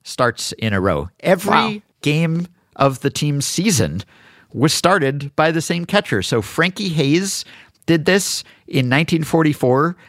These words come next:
Speaker 1: every single game, all one fifty-five. And Ray Miller did the same thing, a hundred fifty-five consecutive starts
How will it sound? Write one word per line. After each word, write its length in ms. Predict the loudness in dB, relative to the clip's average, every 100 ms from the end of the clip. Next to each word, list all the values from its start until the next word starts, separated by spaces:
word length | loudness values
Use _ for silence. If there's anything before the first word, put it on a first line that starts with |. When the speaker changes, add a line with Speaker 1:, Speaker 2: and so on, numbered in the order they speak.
| _
Speaker 1:
every 340 | -2 0 2 0
single 340 | 0 0 0
game, 320 | 2 2 2
all 300 | 2 2 0
one 240 | -2 -4 -2
fifty-five. 760 | -4 -4 -4 0 2 2 0 -8 -20 _
And 240 | -6 -4 0
Ray 180 | 2 2
Miller 540 | 2 2 2 2 -2 _ _ _ _ -2
did 180 | 0
the 80 | 0
same 360 | 0 0 0 -2
thing, 240 | 0 0
a 80 | -2
hundred 600 | -6 -6 -6 -2 -2 -2
fifty-five 680 | -2 -2 -2 0 2 2 -2
consecutive 520 | -6 -4 -4 -4 -4
starts 440 | 0 0 0 -6